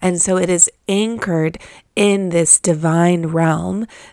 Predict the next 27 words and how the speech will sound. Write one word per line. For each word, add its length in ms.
that 280
has 640
your 400
highest 800
path 300
and 140
potential, 580
and 160
it 120
has 560
your, 680
the, 240
it 120
has 280
the 120
desire 600
for 220
the 100
highest 760
good 320
of 280
you 320
and 220
hum-, 260
humanity. 920
This 540
reading 800